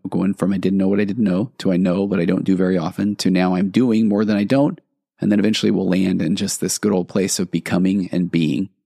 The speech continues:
And, and so you're on your way, you're on your path. So I would highly recommend that you find somebody, uh, a professional who works in this world, this field, this, uh, world of emotional immaturity, or maybe even,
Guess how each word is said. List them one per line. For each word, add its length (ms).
And, 500
and 160
so 140
you're 160
on 80
your 120
way, 260
you're 160
on 340
your 100
path. 320
So 320
I 140
would 160
highly 260
recommend 480
that 100
you 260
find 500
somebody, 640
uh, 320
a 80
professional 560
who 160
works 420
in 120
this 280
world, 480
this 220
field, 480
this, 300
uh, 160
world 300
of 100
emotional 580
immaturity, 720
or 60
maybe 240
even, 320